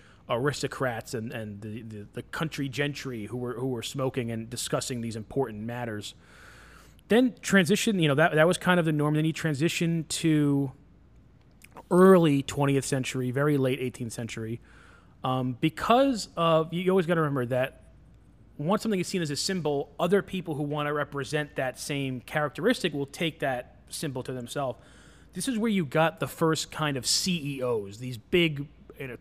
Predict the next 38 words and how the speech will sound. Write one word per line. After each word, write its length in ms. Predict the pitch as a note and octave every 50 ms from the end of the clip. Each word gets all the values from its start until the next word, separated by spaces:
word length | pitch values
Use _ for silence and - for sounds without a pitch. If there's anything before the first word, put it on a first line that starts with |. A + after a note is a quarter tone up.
| _ -
titans 500 | - - - F#3 F#3 F#3 E3 D#3+ D#3 D3
of 100 | D3 C#3
industry, 460 | D3 D3 C#3+ C3 - - C#3 B2 A2+
your 160 | A2+ C3+ C3
Rockefellers, 920 | B2 C3 C#3 B2+ B2+ - B2+ - - - C#3 B2 B2 B2 A#2+ A#2+ B2 A2+
your 120 | B2 B2
Carnegies, 960 | - - - - D3 C3+ C3+ B2+ A#2+ A2 G#2+ A2+ A2 G#2+ G#2+ A2 A2 A2 - - - - - - - - - - - -
um, 300 | B2+ A#2+ A#2 A#2 - -
and 160 | - C3 C3
you 60 | B2+
sort 140 | - E3 D3+
of 40 | C#3
get, 80 | D3+
like, 140 | C#3 C3+ A#2
these, 140 | C3 C3+ -
also 420 | - D3 C#3+ C#3 - D3 C3+ C3
these 160 | C#3+ C#3 B2
Wall 180 | C3+ F3+ A3+ -
Street 160 | - - C3+
guys, 200 | A#2+ G#2+ G2+ G2
guys 220 | - D3 C#3+ D3+ D3+
all 120 | D3+ D#3
of 20 |
a 40 | D3+
sudden 140 | - D#3 D3+
making 200 | D3+ D3 C3+ C3+
a 40 | B2+
ton 380 | - - - - - G3 F#3
of 80 | F3+ E3+
money 260 | E3 D#3+ D3+ D3+ D3
on 160 | C#3 C3+ C3
Wall 220 | C3 C#3+ C#3+ D3 C#3
Street. 200 | - - G#2 G#2
This 120 | A#2+ -
is 80 | C3 B2
the 80 | C3
nineteen 320 | C3 B2+ C3 - - B2+ A#2
twenties. 360 | - - C3 B2 B2 A#2+ A#2